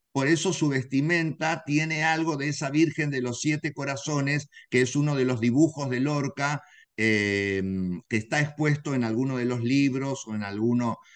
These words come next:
en algunos de los, de los lugares de la red, de la web, ¿no?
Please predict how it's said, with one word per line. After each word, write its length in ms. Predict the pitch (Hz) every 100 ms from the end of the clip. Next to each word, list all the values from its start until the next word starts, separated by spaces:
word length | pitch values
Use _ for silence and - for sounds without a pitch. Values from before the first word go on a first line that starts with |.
| - _
en 180 | 107 113
algunos 420 | 110 113 127 127
de 140 | 113
los, 540 | 113 107 101 101 95 -
de 220 | 104 104
los 180 | 101 101
lugares 420 | 101 104 120 123
de 120 | 110
la 120 | 104 101
red, 280 | 120 123
de 100 | 104
la 140 | 104 104
web, 260 | 123 117 -
¿no? 340 | 92 110 139